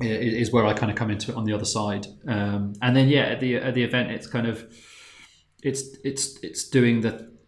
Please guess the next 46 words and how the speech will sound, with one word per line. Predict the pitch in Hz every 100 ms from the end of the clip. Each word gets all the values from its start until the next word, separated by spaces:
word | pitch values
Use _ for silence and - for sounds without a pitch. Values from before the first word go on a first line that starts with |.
| -
it's, | - 131
it's | 131 135
making | 135 185 120
it | 110
feel | - 110
like | 104
film | - 113 104
stock, | - - - - _ _
you | 120
know. | 107 101
So | - 131
even | 110 113
when, | 110 -
even | 110
when | 110
things | 107 107 104
are |
burning | - 110 104 101
down | 101 101 101 101 101 - -
<laughs> | - - -
behind | 107 117 104
the |
scenes, | - 123 104 101 - - - - - - -
um, | 110 104 104 104 104 104 101 123 - _ _ _
it's | 131 127
making, | 113 110 117 110 -
it's | -
ma-, | 156
it's, | 151 139 -
it's | 156 -
not | 143 -
make-, | 127 - -
it's, | - -
it's | 160
making | 160 143 143 120
sure | 131
that | 113
everyone's | 107 107 104
just | -
having | 107 98
a |
good | 104 -
time | 104 95
all | 92
the |
time, | 101 107 95